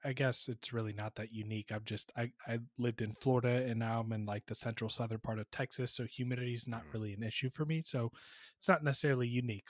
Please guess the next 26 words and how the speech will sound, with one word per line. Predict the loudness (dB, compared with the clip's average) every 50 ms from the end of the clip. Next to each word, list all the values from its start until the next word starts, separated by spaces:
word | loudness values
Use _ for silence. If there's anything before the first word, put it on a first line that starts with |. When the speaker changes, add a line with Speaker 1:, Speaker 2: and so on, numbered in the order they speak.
| -8 _
Speaker 1:
but, | 0 0 0 0 -2 _ _ -20 -20 -20 -20 -20 -20 _ _ _
um, | 4 6 6 6 6 2 0 -6 -12 _ _ _ _ _ _ _ _ _ _ _ _ _ _ _ _ _ _ _ _ _
so | -2 0 0 0 2
what, | 4 4 4 4 2 2
what | 2 4 4 4 2
I | 2 2 2 4 4 2 2 0 -2 -4 -10 _ _ _
have, | -8 -2 2 2 2 2 0 -4 -10 _
so | -2 2 4 4 4 2 0
humidity | -2 0 2 4 4 4 6 6 4
is | 4 4 4
important, | 2 0 0 2 6 6 6 6 4 -2 -6 -8 _ -16 _ _ _ _ _ _ _ _ _ _ _ _ _ _ _ _ _ 2
um, | 4 4 6 4 4 0 -2 _ _ _ _ _ _ _ _ _ 0
very | 4 6 8 8 10 8 8
important, | 6 4 4 4 6 6 4 4 4
but | 4 4
I | 4
think | 4 4 2 2 4 4
what | 2 2
it | 2 4 6
really | 6 8 8 8
goes | 8 8 8 8 8 6
down | 6 6 6 6 6
to | 4 2 2 2
in | 2 2
terms | 0 0 4 6 6 6 4 2 0 2
of | 4 6 6 6 6 4 0 -6